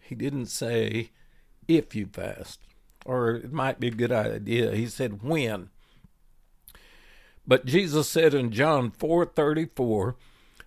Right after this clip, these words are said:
"My food is to do the will of him who sent me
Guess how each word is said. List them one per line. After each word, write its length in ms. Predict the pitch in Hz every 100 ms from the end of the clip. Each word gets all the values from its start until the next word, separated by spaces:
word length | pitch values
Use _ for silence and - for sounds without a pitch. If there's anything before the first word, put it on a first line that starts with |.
| _ -
"My 320 | 131 135 170
food 640 | - - 190 139 110 127 - - -
is 240 | 143 139 -
to 180 | -
do 640 | 127 120 95 120 190 202 202
the 160 | 156
will 720 | 135 117 135 170 175 175 170 -
of 140 | 113
him 460 | - 165 165 175 170
who 260 | - 160
sent 520 | - - 180 160 151 -
me 320 | 87 87 -